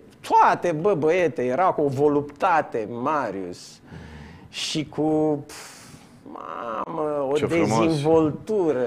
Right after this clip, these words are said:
Speaker 2: Nu,
Speaker 1: și
Speaker 2: cu voluptate, e bine
Speaker 1: Da,
Speaker 2: zis.
Speaker 1: da, da, da. Bă, uite, ne
Speaker 2: Cu o
Speaker 1: lau-
Speaker 2: bucurie, mă.
Speaker 1: Da, mă, ne lau-,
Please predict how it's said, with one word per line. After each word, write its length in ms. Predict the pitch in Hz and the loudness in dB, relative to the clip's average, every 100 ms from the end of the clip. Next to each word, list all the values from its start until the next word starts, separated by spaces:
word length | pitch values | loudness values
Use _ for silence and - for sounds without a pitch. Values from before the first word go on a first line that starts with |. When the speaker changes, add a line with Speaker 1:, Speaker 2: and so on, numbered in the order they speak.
| 117 | -2
Speaker 2:
Nu, 160 | 110 | -2
Speaker 1:
și 60 | 113 | 0
Speaker 2:
cu 60 | 107 | 6
voluptate, 560 | 110 107 - 110 87 | 8 8 6 6 6
e 60 | 87 | 0
bine 220 | 87 85 | 0 -2
Speaker 1:
Da, 220 | 135 113 | -2 -2
Speaker 2:
zis. 120 | 98 - | -6 -10
Speaker 1:
da, 340 | 95 95 85 - | -10 -8 -10 -12
da, 300 | - 50 - - | -14 -14 -16 -16
da. 100 | - - - - - | -16 -18 -20 -16 -6
Bă, 100 | 120 | 0
uite, 260 | 160 156 165 | 2 2 2
ne 80 | |
Speaker 2:
Cu 60 | 147 | 6
o 40 | |
Speaker 1:
lau- 120 | 147 156 | 6 6
Speaker 2:
bucurie, 560 | - 127 123 143 127 | 4 2 6 6 4
mă. 80 | 98 | 2
Speaker 1:
Da, 220 | 117 135 135 | 0 -2 -2
mă, 140 | 120 110 | -4 -6
ne 100 | 107 | -2
lau-, 360 | 117 127 101 | -2 -2 -4